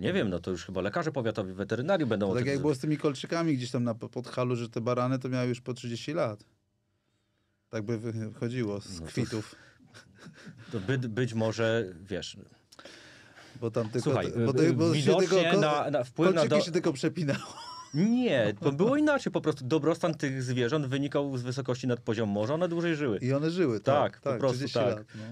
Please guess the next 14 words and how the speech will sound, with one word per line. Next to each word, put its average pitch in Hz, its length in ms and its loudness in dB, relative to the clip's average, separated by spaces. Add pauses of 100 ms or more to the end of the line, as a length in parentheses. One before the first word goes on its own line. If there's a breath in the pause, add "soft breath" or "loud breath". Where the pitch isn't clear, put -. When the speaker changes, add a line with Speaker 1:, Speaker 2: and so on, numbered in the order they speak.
(140 loud breath)
Speaker 2:
No 127 260 0
a 135 40 2
wracając 139 500 2
tutaj, 95 340 0
e, 110 400 0 (1700 loud breath)
ja 156 140 0
coraz 160 220 0
bardziej 160 260 2
dochodzę 143 300 0
do 131 120 2
bardzo 135 240 2
przykrego 131 400 0
wniosku, 98 460 -2
że 101 440 0